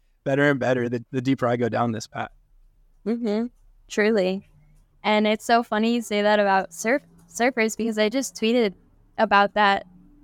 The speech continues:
Speaker 2: I don't know, maybe a few weeks ago last month. And basically the tweet said, "I love the surfing community,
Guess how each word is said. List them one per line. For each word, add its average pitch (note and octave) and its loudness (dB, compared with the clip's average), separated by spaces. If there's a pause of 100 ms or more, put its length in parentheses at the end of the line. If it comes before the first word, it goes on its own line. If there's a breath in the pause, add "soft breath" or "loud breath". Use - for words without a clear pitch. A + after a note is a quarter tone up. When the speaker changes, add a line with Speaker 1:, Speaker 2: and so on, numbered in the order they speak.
(340)
Speaker 2:
I A3+ 0
don't A3+ 0
know, G#3 2
maybe A3 0
a G#3 -2
few G#3+ -4
weeks G#3+ -4
ago A3 4
last G3 4
month. G#3 0 (1000)
And A3+ 2
basically G#3+ 0
the G3+ -4
tweet G3+ -4
said, G3 0 (1120)
"I G#3+ 4
love G3 2
the A3+ -2
surfing A3+ -4
community, C#4 -2